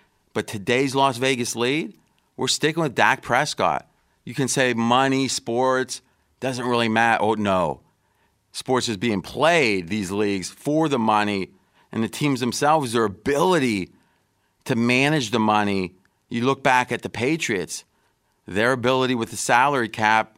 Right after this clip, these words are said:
as important as anything they've done, Dak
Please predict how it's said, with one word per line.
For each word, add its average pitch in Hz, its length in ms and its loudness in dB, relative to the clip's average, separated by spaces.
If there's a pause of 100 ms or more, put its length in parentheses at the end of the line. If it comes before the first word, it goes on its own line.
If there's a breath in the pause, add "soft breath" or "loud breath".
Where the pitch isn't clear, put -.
as 104 140 -2
important 123 500 -2
as 101 120 0
anything 123 360 0
they've 117 220 0
done, 117 380 2 (240 soft breath)
Dak 127 480 2